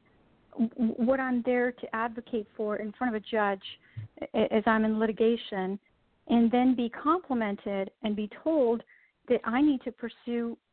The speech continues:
law school because I'm so great at presenting, then I have to really think and say,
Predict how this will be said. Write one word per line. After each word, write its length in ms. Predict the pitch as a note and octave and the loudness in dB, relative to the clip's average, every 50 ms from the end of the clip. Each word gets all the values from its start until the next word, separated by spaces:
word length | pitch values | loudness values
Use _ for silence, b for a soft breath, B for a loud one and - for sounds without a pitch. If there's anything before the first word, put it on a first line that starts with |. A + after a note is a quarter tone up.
| _ _ _ _ _ _ _ _ - | _ _ _ _ _ _ _ _ -4
law 240 | A3+ A#3+ C4+ F4+ G4 - _ _ | -2 0 0 0 -2 -4 _ _
school 280 | - G#3+ G3+ - A3+ C#4+ | -8 -6 -6 -6 -6 -6
because 380 | - A3+ - - A3 A3+ G#3+ G#3 - _ _ _ _ _ _ _ - | -6 -8 -6 -8 -8 -8 -8 -8 -10 _ _ _ _ _ _ _ -6
I'm 240 | - A#3 A3+ A#3 A3+ - _ | -4 -2 -2 -2 -2 -2 _
so 160 | C4+ B3+ A#3+ | 0 0 0
great 320 | - - A3 A3+ A3+ A3+ A3+ | 0 -2 0 0 2 2 0
at 140 | A3 A3+ | -2 -2
presenting, 580 | - B3+ A#3 G3+ - A#3+ C4 D4+ C4 G#3+ G#3+ b b b b b b b b b b b b b _ _ - | -4 -4 -4 -4 -2 0 2 2 2 0 -2 b b b b b b b b b b b b b _ _ 0
then 100 | C4+ C4 | 2 4
I 120 | C4 D4 | 4 4
have 200 | D#4 E4 E4 D#4 - | 2 0 -4 -4 -4
to 120 | - C4+ | -6 -4
really 280 | B3+ D4+ D#4 C#4+ A3+ - _ | -4 -2 -4 -4 -6 -6 _
think 220 | - F4+ G4+ F#4 - | -2 0 0 0 -2
and 160 | B3+ A#3+ A#3 - _ _ | -4 -4 -4 -6 _ _
say, 320 | C#4 C4 B3+ A#3+ A#3 A#3 | 2 2 2 2 0 -2